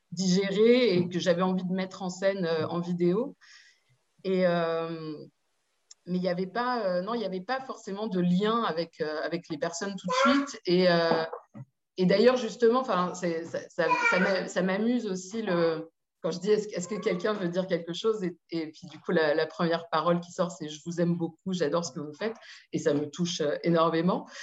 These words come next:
Mais il y a toujours, euh, en fait, ça, cette position-là, elle a quand même tout de suite été assez, euh,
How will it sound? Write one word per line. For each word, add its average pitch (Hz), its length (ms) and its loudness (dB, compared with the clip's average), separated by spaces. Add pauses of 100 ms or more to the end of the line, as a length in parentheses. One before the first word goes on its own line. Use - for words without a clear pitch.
(260)
Mais 202 500 6
il 190 80 -2
y 196 40 8
a 180 80 6
toujours, 220 460 0
euh, 175 320 6
en 185 80 -2
fait, 233 200 2
ça, 226 240 -4
cette 190 240 -6
position-là, 202 760 -2
elle 214 80 0
a 165 80 -2
quand - 100 -4
même 185 160 -2
tout - 100 -14
de 180 60 -14
suite 226 240 -10
été 180 160 0
assez, 185 420 0
euh, 156 240 -2